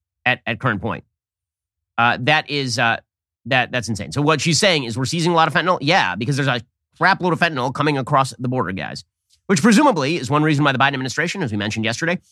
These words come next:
is now going to think about reinstating a bunch of Trump-era immigration policy. According to the Wall Street Journal, the Biden administration has held meetings in recent days to discuss detaining migrant families who cross the border illegally as officials prepare to put in place more restrictive border control measures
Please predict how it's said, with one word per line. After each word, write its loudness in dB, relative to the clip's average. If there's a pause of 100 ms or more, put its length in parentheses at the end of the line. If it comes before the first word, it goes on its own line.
(160)
is 2
now 6
going 2
to -4 (260)
think 0
about 2
reinstating 0 (300)
a 2
bunch 4
of -6
Trump-era 2
immigration 2
policy. -6 (180)
According 2
to 2
the 0
Wall 4
Street -4
Journal, 0 (1200)
the 0
Biden 4
administration -2
has -8
held -4
meetings 2
in 0
recent -4
days -4
to -4
discuss -2
detaining 2
migrant 4
families -4 (160)
who -6
cross 2
the -2
border 2
illegally 0
as -2
officials -4
prepare 2
to 0
put -2
in -2
place -4
more 2
restrictive 0
border 2
control 2
measures 0